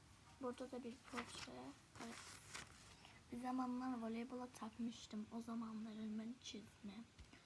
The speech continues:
Böyle bir çizim. Kime benzettiniz? Yorumlara yazın. Zehra Güneş,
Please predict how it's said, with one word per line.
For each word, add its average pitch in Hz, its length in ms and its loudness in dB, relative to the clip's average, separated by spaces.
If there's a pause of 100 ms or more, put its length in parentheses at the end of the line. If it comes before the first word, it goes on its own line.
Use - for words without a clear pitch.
(380)
Böyle 220 200 2
bir 214 160 0
çizim. 214 480 0 (1900)
Kime 285 260 2
benzettiniz? 226 760 0 (960)
Yorumlara 226 400 2
yazın. 220 520 0 (1200)
Zehra 233 340 -2
Güneş, 240 320 -2